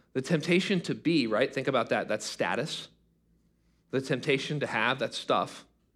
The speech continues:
right? And the, the, the temptation to feel, think of mostly sex. Or you can think about it this way. The temptation to be is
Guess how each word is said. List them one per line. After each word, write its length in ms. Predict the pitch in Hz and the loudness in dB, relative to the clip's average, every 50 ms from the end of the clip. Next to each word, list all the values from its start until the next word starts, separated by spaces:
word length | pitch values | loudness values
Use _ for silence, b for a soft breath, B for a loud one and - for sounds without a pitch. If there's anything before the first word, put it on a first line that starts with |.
| _ _ _ _ _ _ _ _ _ _ _ _ _ _ | _ _ _ _ _ _ _ _ _ _ _ _ _ _
right? 220 | 120 117 143 - - - - | 0 0 0 0 -2 -8 -8
And 160 | - 131 139 | -6 -2 0
the, 480 | 139 135 135 - 127 135 127 131 127 123 - | 2 2 0 0 0 0 0 0 0 0 0
the, 60 | 131 | -2
the 40 | 131 | -2
temptation 480 | 127 - 143 120 - 156 143 143 - 135 | 0 -2 -4 0 0 0 0 0 -2 -6
to 60 | 113 | -6
feel, 220 | - - 127 113 113 | -2 0 0 0 0
think 180 | 123 131 - | -2 -4 -6
of 160 | - 90 - - | -6 -8 -8 -8
mostly 260 | 110 113 101 - 98 | -6 -6 -6 -6 -8
sex. 340 | - - - - - - - - _ _ _ _ _ _ _ _ _ _ _ _ _ _ _ _ _ _ _ | -8 -8 -10 -10 -12 -18 -18 -18 _ _ _ _ _ _ _ _ _ _ _ _ _ _ _ _ _ _ _
Or 100 | - 131 | 2 4
you 60 | 151 | 4
can 100 | 147 147 | 4 4
think 100 | 151 143 | 4 4
about 120 | 143 135 131 | 4 4 4
it 40 | |
this 140 | 131 139 - | 2 2 0
way. 60 | 135 | 0
The 80 | 120 117 | 0 0
temptation 460 | - 147 131 123 147 139 135 - - 131 | -2 -4 -2 0 0 0 0 -2 -6 -6
to 40 | |
be 280 | 123 120 127 127 135 139 | -2 0 0 2 2 2
is 320 | 120 113 113 - - - | 2 0 -2 -4 -8 -12